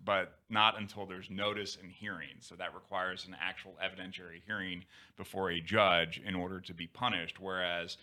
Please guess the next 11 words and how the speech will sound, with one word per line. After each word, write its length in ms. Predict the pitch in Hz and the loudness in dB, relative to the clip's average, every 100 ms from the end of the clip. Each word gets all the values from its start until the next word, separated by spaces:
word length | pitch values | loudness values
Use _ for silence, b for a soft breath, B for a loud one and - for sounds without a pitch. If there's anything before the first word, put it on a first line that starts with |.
| B B | B B
with 120 | 98 | -10
a 20 | 95 | -10
protective 440 | 95 107 101 87 | -2 0 0 0
order, 380 | 95 90 87 85 _ - | -6 -4 -4 -8 _ -12
you 80 | |
don't 160 | 92 90 | -8 -6
have 260 | - 98 85 | 2 2 2
that 160 | 76 | -2
requirement 540 | 76 - 87 82 67 62 | -6 -4 -4 -2 -6 -12
for 180 | - | -12
enforcement. 560 | 71 - 90 82 - 71 | -12 -8 -6 -4 -4 -8